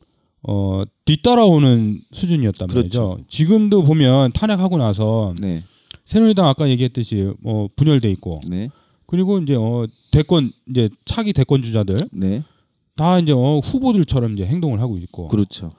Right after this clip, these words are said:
Speaker 1: 그리고 개헌을
Speaker 2: 벌써
Speaker 1: 하자고
Speaker 2: 개헌 이야기가 나오고 있죠.
Speaker 1: 여야 뭐
Speaker 2: 네.
Speaker 1: 합의를 좀 해야 된다, 뭐
Speaker 2: 네.
Speaker 1: 개헌 얘기로 이제 지금 뜨거운데
Speaker 2: 네.
Speaker 1: 이게 대-, 대권, 그러니까 대통령 선거 이후에 할 것인가,
Speaker 2: 네.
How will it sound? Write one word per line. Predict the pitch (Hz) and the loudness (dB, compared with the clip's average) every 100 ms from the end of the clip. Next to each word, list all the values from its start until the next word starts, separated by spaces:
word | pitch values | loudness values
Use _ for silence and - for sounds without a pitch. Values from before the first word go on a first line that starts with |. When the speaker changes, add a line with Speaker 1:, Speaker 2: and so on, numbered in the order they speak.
| _ _ | _ _
Speaker 1:
그리고 | - 196 | -4 -2
개헌을 | - 135 156 180 196 190 175 | 2 4 4 4 4 4 2
Speaker 2:
벌써 | 151 156 147 | 2 2 0
Speaker 1:
하자고 | |
Speaker 2:
개헌 | 127 113 107 | 2 2 2
이야기가 | 101 95 90 | 0 -4 -6
나오고 | 82 85 85 | -8 -8 0
있죠. | 135 | 2
Speaker 1:
여야 | 160 175 156 127 | 4 4 2 2
뭐 | 123 107 110 87 | 0 0 0 -2
Speaker 2:
네. | 80 _ _ _ _ _ | -4 _ _ _ _ _
Speaker 1:
합의를 | - 214 208 196 170 143 | -6 -2 2 4 4 2
좀 | 123 135 | 0 -2
해야 | 127 170 180 | -2 -2 -2
된다, | 143 117 107 | -4 -4 -6
뭐 | 104 98 | -6 -2
Speaker 2:
네. | 98 | 2
Speaker 1:
개헌 | 131 151 151 143 | 2 2 0 0
얘기로 | 127 120 131 | 0 2 2
이제 | 117 107 | 0 -2
지금 | - 113 - | -2 -6 -4
뜨거운데 | 220 208 143 107 139 110 85 | 0 0 0 -2 -2 -2 -4
Speaker 2:
네. | 85 92 156 _ _ - | -4 -6 -8 _ _ -8
Speaker 1:
이게 | 143 | -4
대-, | 143 131 156 160 _ - | 2 4 4 2 _ -2
대권, | 143 - 190 185 185 160 | -2 0 2 4 2 0
그러니까 | 127 127 123 107 _ _ _ _ _ _ _ | -2 -2 -4 -6 _ _ _ _ _ _ _
대통령 | - 131 170 175 | -4 0 0 2
선거 | 160 165 165 180 160 | 2 2 2 2 2
이후에 | 131 160 208 185 | 2 4 6 4
할 | 151 | 2
것인가, | - 104 107 104 98 82 | 0 -6 -4 -4 -4 -4
Speaker 2:
네. | 90 90 85 | -4 -4 -6